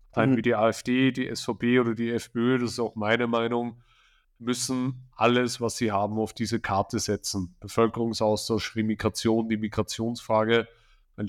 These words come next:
Speaker 1: das ist sozusagen die Sache, die insbesondere für die Jugend das ausschlaggebende Argument ist. Natürlich gibt's auch andere Themen. Ich sag mal, in Deutschland vor allem das Wirtschaftsthema, die Energiekrise, die Industrialisierung, die gerade auch viele Mittelständler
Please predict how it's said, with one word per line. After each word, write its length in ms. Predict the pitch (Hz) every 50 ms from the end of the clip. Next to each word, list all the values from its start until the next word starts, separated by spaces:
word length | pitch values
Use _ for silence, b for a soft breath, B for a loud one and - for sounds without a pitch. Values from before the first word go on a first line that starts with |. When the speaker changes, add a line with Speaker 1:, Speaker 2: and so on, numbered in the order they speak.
| - _
Speaker 1:
das 300 | 113 107 117 - - -
ist 140 | 131 - -
sozusagen 440 | 131 120 - - 120 113 113 110
die 80 | 110 110
Sache, 600 | 104 - - 107 107 - - - 120 113 113 123
die 540 | - _ - 123 120 123 127 127 135 127 127 - _ _ _ _
insbesondere 600 | 143 131 - - 127 113 123 120 120 117 120 117
für 140 | - 123
die 140 | 113 117 113
Jugend 680 | 113 123 135 143 160 160 151 139 123 113 107 - - _ _ _ _ _ _ - - _
das 160 | - 113 -
ausschlaggebende 1040 | - - 113 120 110 - - 123 117 - - 117 113 110 117 110 113 110 113 - -
Argument 560 | 117 110 107 110 107 107 104 107 113 107 -
ist. 180 | 117 107 95 -
Natürlich 420 | 107 98 - - 147 156 139 143
gibt's 200 | - 127 98 -
auch 120 | 123 107 98
andere 420 | 98 104 104 104 101 107 107 92
Themen. 440 | - - 110 104 101 101 101 98 98
Ich 140 | 101 98 -
sag 160 | - 107 101
mal, 160 | 104 107 107
in 120 | 110 107 101
Deutschland 440 | - 104 107 107 - - 117 104
vor 200 | - - 107 104
allem 220 | 107 110 113 113 107 - _ _ _ _ _ _ _ _ _ _ _
das 180 | 110 - -
Wirtschaftsthema, 920 | 107 123 139 135 - 143 131 - - - - - - 120 117 117 120 120
die 140 | 113 113 113
Energiekrise, 920 | 110 110 117 117 110 127 127 131 127 120 120 120 120 110 113 123 120 117 113
die 220 | - - 117 117
Industrialisierung, 1120 | 120 120 117 120 110 - - 113 113 110 110 113 107 - - 131 131 139 139 135 135 131 127
die 100 | 113 113
gerade 380 | 113 123 110 107 107 107 113 113
auch 140 | 113 107 -
viele 260 | - - 113 117 113
Mittelständler 1040 | 117 139 139 - - 143 127 - - 123 117 113 117 110 120 120 117 117 117 113 -